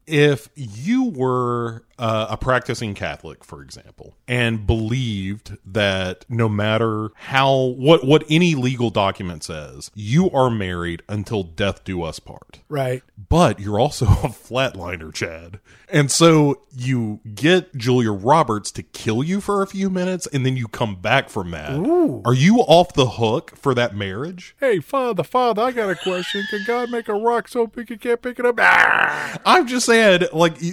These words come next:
Speaker 1: the, you could turn flatlining into a less creepy profession and more <laughs> of a Catholic adjacent divorce attorney s-, situation.
Speaker 2: I think you're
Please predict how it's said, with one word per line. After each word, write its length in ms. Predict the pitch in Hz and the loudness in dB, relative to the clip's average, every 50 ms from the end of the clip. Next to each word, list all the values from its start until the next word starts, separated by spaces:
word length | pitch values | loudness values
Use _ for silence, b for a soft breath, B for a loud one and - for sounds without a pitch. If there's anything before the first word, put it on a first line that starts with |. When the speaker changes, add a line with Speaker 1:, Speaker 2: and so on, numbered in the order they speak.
| 185 - 180 | -8 -10 -8
Speaker 1:
the, 160 | 165 180 220 - - - | -6 -6 -6 -8 -10 -10
you 240 | 220 156 156 202 240 | -4 2 2 4 4
could 200 | 233 262 196 - | 4 2 2 2
turn 240 | - 196 185 165 135 | 0 0 0 0 -2
flatlining 1000 | - - 120 113 127 160 175 139 131 120 117 110 107 107 107 107 107 104 104 110 - _ - | -4 -6 0 2 4 4 4 4 2 0 2 2 2 0 0 -2 -2 -2 -4 -6 -10 _ -4
into 320 | 135 135 131 - - 147 | -2 -2 -2 0 -2 -2
a 40 | 127 113 | -2 -2
less 320 | 110 110 123 151 165 - | -2 -2 -2 -2 -2 -4
creepy 500 | - - - - 139 139 147 - 175 151 | -6 -10 -8 -6 -6 -6 -4 -4 -6 -6
profession 800 | - - 101 101 - - 104 98 113 - - 190 190 185 202 190 - - | -4 -4 -4 -4 -4 -6 -6 -6 -8 -8 -8 -8 -8 -10 -10 -14 -8 -2
and 160 | 160 160 151 147 | 0 0 2 2
more 340 | 143 147 160 170 160 - - | 2 4 4 4 4 4 0
<laughs> 60 | - | -4
of 160 | - 143 143 | -2 0 0
a 300 | 143 127 123 120 120 127 135 | 2 2 2 2 0 -2 -4
Catholic 600 | - - - 165 147 - 160 156 147 - - - - - - 143 143 131 123 117 | -6 -4 -2 -2 -2 -2 -2 -2 -2 -2 -6 -14 -20 -18 -14 -8 -6 -6 -6 -4
adjacent 680 | 104 101 113 123 139 143 - - 95 95 95 - - - _ _ 143 135 123 110 | -4 -2 -2 0 0 -2 -4 -6 -8 -10 -12 -16 -20 -20 _ _ -16 -14 -10 -2
divorce 480 | 104 135 127 107 123 135 170 170 - - | 0 0 0 0 0 -2 -2 -2 -2 -6
attorney 380 | 90 - - 87 80 78 76 78 | -10 -12 -12 -12 -12 -14 -14 -14
s-, 180 | 76 - - 117 - | -14 -14 -14 -14 -12
situation. 720 | 104 - 110 87 - 92 82 78 73 - - - - - - - | -10 -10 -8 -10 -10 -12 -14 -14 -14 -16 -18 -20 -20 -20 -6 0
Speaker 2:
I 120 | 185 202 | 0 0
think 220 | 202 - 262 220 - | 2 2 -2 -2 0
you're 500 | 220 202 185 180 170 165 156 147 135 | 2 4 4 4 4 4 2 0 -4